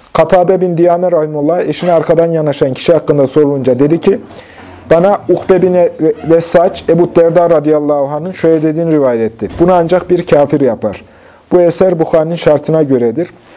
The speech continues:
Ebu Yala'dan naklen Busayri İtabul Hiyera'da, Ahmet,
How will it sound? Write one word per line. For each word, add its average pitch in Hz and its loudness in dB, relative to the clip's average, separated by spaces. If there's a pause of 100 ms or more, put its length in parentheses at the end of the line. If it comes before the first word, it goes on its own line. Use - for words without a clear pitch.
(580)
Ebu 143 2
Yala'dan 135 0
naklen 160 -4
Busayri 139 2
İtabul 123 -2
Hiyera'da, 147 -2 (100)
Ahmet, 143 -2